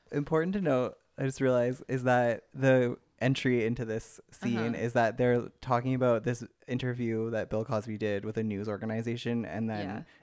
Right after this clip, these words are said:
Speaker 2: Yeah.
Speaker 1: after he asked that they, like, don't use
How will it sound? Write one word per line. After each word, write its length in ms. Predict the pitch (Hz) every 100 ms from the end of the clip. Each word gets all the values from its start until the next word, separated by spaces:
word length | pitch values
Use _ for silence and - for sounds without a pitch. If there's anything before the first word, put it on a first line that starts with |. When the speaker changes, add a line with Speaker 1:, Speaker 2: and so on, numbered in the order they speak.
| _ -
Speaker 2:
Yeah. 60 | 113 -
Speaker 1:
after 380 | 113 98 123 113
he 200 | 117 82
asked 360 | 101 95 -
that 100 | 110
they, 260 | 113 104 95 _ _ -
like, 220 | 98 90 _ _ _ _ _ _ _ _ -
don't 300 | 117 110 90
use 720 | 101 101 95 98 101 - -